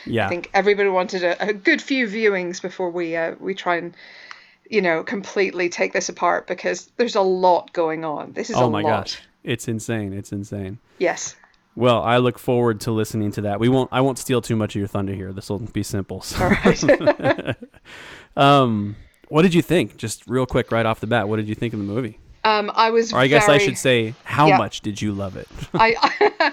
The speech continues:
Speaker 2: <laughs> I loved it a lot. I mean, I've, I've written a four-star review for Empire, spoiler, but, uh,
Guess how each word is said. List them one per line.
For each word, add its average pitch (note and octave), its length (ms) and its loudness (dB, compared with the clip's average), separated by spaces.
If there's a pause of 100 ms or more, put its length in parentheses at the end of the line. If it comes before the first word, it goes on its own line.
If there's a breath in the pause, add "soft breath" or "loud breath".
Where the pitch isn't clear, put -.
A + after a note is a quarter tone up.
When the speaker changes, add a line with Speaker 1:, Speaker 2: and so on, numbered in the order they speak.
(160 loud breath)
Speaker 2:
<laughs> - 160 -12
I C#4 80 4
loved C4+ 280 2
it G3 80 0
a F3+ 60 0
lot. E3 400 2
I F3+ 60 4
mean, F#3 140 0
I've, F#3 200 0
I've F#3+ 200 2
written F#3+ 160 0
a F3+ 40 -4
four-star F#3 640 0
review F3+ 320 0
for F#3+ 180 0
Empire, G#3 500 2
spoiler, G3 540 -2
but, G3 300 0
uh, A#3 400 4